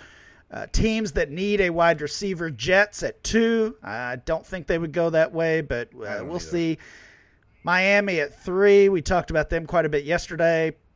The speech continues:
Speaker 1: likely trading out, I think. I don't know. Maybe likely is too strong of a word at this point, but that certainly has been a popular rumor. Philadelphia at six, Detroit at seven, and the Giants at eleven.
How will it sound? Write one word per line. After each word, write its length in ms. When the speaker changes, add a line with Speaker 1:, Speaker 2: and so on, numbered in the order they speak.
Speaker 1:
likely 520
trading 440
out, 300
I 80
think. 400
I 80
don't 140
know. 120
Maybe 280
likely 360
is 140
too 160
strong 400
of 140
a 40
word 300
at 100
this 160
point, 360
but 140
that 120
certainly 520
has 140
been 380
a 80
popular 540
rumor. 520
Philadelphia 640
at 100
six, 640
Detroit 480
at 120
seven, 600
and 140
the 80
Giants 640
at 120
eleven. 560